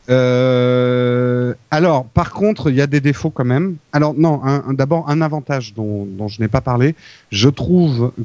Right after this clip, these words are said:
que le cropping, c'est-à-dire la manipula-, la manip qui consiste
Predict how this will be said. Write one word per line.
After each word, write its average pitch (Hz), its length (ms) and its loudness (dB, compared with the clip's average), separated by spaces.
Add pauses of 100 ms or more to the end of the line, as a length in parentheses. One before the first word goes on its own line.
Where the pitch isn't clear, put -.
que 123 100 0
le 113 280 4
cropping, 151 640 2 (100)
c'est-à-dire 107 640 0
la 95 260 -2
manipula-, 117 760 2
la 120 260 4
manip 123 400 0
qui 107 140 -6
consiste 113 580 -4